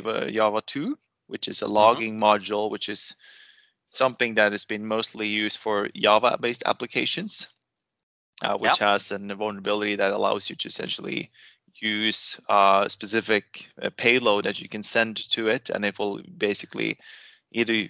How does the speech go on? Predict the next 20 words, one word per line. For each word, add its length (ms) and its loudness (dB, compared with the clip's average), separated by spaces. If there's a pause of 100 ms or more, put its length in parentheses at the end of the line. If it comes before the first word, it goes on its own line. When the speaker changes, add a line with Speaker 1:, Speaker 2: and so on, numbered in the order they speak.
Speaker 1:
you 380 -6
do 400 -4
D 220 2
N 60 4
S 180 2
lookups, 540 4
or 60 -2
you 60 -2
can 180 -12 (320)
use 360 -4
it 100 -8
to 140 -6
collect 460 2
the 80 -2
pay-, 420 -4 (140)
or 160 0
collect 440 -2
an 100 -6
additional 380 -2
payload. 640 2